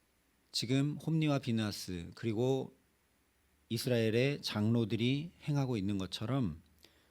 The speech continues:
언약궤가 와야 이기는 것이 전혀 아니죠. 그렇게 해버리면 오히려 언약궤가 우상이 되고 맙니다. 하나님이 빠진 것은 다 우상입니다.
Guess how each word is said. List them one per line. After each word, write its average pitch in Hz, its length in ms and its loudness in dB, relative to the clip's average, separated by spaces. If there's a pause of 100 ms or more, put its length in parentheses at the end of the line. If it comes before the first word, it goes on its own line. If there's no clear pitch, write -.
(120)
언약궤가 151 760 0
와야 107 300 0
이기는 110 320 0
것이 104 220 -4
전혀 107 280 -2
아니죠. 90 420 -4 (1160)
그렇게 131 380 0
해버리면 127 540 2
오히려 110 320 0
언약궤가 104 520 -4
우상이 107 540 -4
되고 107 180 -4
맙니다. 95 500 -4 (1200)
하나님이 151 460 2
빠진 147 340 -2
것은 143 300 -4
다 123 240 0
우상입니다. 113 680 -2